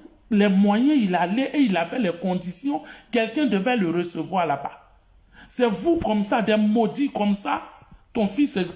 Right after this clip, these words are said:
c'est quel bâtard qui a parlé là? Où il est? Imbécile, comme il ne sait pas bloquer les gens. C'est vous comme ça qui en-, encouragez les enfants des gens à aller. Chien de chasse.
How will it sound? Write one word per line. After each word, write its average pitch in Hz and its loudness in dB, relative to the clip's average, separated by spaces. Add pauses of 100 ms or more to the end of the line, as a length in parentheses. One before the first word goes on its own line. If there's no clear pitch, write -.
(180)
c'est 233 -4
quel 302 -2
bâtard 226 0
qui 190 -4
a 180 0
parlé 180 -2
là? 143 -6 (3000)
Où 311 0
il 208 2
est? 180 -2 (320)
Imbécile, 208 -2
comme 277 0
il - 0
ne 196 0
sait 196 -4
pas 269 -2
bloquer 202 -2
les 165 0
gens. 175 -6 (880)
C'est - -2
vous 330 0
comme 226 0
ça 285 -2
qui 277 -4
en-, 202 0
encouragez 196 0
les 190 -2
enfants 190 0
des 175 -2
gens 170 -4
à 214 2
aller. 175 -2 (320)
Chien 269 0
de 170 -2
chasse. - -6